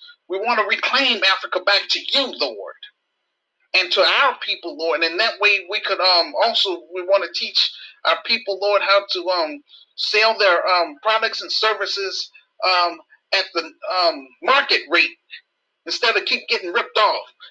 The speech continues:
And in this Christian business, the Grassroots Community Activist Institute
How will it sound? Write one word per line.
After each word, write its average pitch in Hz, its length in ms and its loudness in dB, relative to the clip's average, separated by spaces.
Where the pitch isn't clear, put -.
And 254 240 4
in 247 160 0
this 247 180 2
Christian 247 480 -2
business, 254 360 -2
the 381 100 -4
Grassroots 233 560 0
Community 214 560 -8
Activist 214 600 -4
Institute 202 720 -2